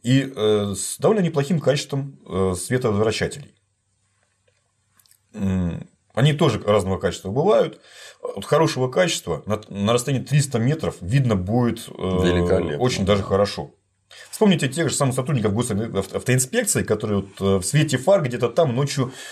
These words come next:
Speaker 2: Да.
Speaker 1: появляются в, в видимость, в зоне видимости.
Speaker 2: У меня как раз такой жилет в машине лежит на всякий случай, чтоб меня было видно издалека.
Speaker 1: А тем более нынче это требуется правилами дорожного движения,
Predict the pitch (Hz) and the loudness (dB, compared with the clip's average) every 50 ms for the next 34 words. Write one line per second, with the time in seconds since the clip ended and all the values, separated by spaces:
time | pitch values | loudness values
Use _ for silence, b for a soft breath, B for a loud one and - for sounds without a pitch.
0 | B B 92 113 113 113 120 139 143 147 135 - - - 113 110 110 110 117 - | B B 0 2 4 4 6 6 6 4 4 2 -2 -6 -8 -8 -8 -12 -14 -12
1 | - 107 110 107 117 147 139 110 101 87 85 87 85 98 123 131 120 127 139 104 | -8 -6 -6 -2 0 0 2 2 0 0 -2 -4 -2 0 2 2 2 2 2 2
2 | 98 87 82 80 101 101 107 107 107 104 - 117 - 120 120 113 113 - 117 107 | 0 0 0 0 0 2 2 2 2 2 2 0 0 2 0 0 0 -2 -4 -4
3 | - 110 98 87 80 85 92 85 80 73 73 - 80 80 87 90 85 - - 82 | -2 -2 -2 -2 -2 -2 -2 -2 -2 -4 -6 -6 -6 -4 -2 -2 -4 -4 -4 -6
4 | 78 76 78 80 80 82 82 76 - 82 80 80 - 87 80 78 - 78 - 107 | -4 -4 -4 -4 -4 -4 -6 -6 -6 -6 -8 -6 -6 -6 -6 -6 -8 -8 -8 -8
5 | 110 - 98 87 - 90 73 - 90 87 90 90 92 90 85 80 78 80 78 80 | -8 -6 -6 -6 -6 -8 -6 -4 -2 -2 -2 -2 -2 -2 -4 -4 -4 -6 -6 -6
6 | 82 82 82 80 80 80 85 80 80 78 - - - - - - - 87 85 - | -6 -6 -6 -6 -6 -6 -6 -6 -6 -8 -10 -12 -16 -16 -8 -4 -2 -2 0 0
7 | 110 107 107 127 143 143 143 135 135 143 139 - 143 143 139 131 - 131 127 127 | 0 2 2 4 4 4 4 4 2 0 0 -2 -2 -4 -4 -4 -2 -2 -2 -2
8 | 123 - 127 113 135 131 127 120 117 117 120 123 123 123 127 135 151 170 185 220 | -2 -2 -2 0 4 4 4 4 4 2 0 0 0 0 -2 -2 -2 0 2 2
9 | 190 98 78 73 71 | 2 0 -2 -4 -10